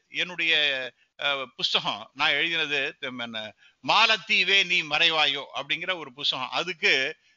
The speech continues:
Best Research Work on Environment அப்படிங்கிற award தமிழக அரசிட்ட இருந்து கிடைச்சிது.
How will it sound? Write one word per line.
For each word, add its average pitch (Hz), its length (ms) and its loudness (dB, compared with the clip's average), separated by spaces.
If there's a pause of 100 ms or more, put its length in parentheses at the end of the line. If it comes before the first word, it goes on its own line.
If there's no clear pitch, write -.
(320)
Best 208 240 4
Research 190 520 4
Work 170 340 0
on 160 180 -2
Environment 143 680 0
அப்படிங்கிற 139 360 4
award 160 440 4
தமிழக 147 420 4
அரசிட்ட 131 220 -2
இருந்து 135 180 -6
கிடைச்சிது. 117 580 -6